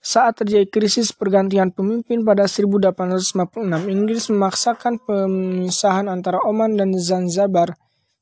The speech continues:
Zanzibar menjadi dua negara yang kemudian melemahkan keduanya.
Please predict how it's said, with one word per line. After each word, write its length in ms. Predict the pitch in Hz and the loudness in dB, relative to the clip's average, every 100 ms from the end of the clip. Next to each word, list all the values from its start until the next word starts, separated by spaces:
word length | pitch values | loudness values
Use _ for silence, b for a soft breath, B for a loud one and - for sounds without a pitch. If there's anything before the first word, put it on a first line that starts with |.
| - | -6
Zanzibar 640 | 190 190 185 180 202 180 165 | 0 2 0 -2 -2 -2 -2
menjadi 400 | 175 175 180 180 | -2 0 0 0
dua 240 | 175 180 | -2 0
negara 320 | 175 185 190 | 0 2 2
yang 160 | 185 180 | 2 -2
kemudian 400 | 190 180 185 214 | -4 -2 -2 0
melemahkan 560 | 208 185 180 175 175 175 | -2 -2 -4 -6 -10 -10
keduanya. 480 | 165 160 156 147 | -8 -6 -4 -6